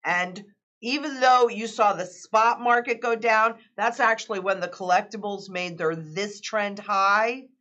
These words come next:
then you can convert that gold into the fiat money and pay that mortgage off, just like I was talking about.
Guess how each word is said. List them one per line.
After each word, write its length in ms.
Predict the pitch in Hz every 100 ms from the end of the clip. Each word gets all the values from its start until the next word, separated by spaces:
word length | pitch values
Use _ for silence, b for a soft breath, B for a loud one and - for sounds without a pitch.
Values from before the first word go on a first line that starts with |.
| b b b -
then 600 | 160 254 262 233 214 214 - -
you 140 | 190
can 240 | 202 214 190
convert 680 | 185 185 160 196 359 -
that 340 | 226 220 208 202
gold 480 | 196 202 202 202 b b _ _
into 420 | 233 440 539 466 349
the 80 |
fiat 460 | - 262 233 220 190
money 520 | 190 190 185 185 185 b b
and 300 | 202 208 -
pay 360 | - 339 349 359
that 360 | 311 302 302 262
mortgage 460 | 262 262 254 247 -
off, 560 | 226 233 156 - - _ _
just 260 | - 226 220
like 220 | 220 208
I 100 | 190
was 220 | 175 175
talking 420 | - 170 165 151 131
about. 340 | 117 87 -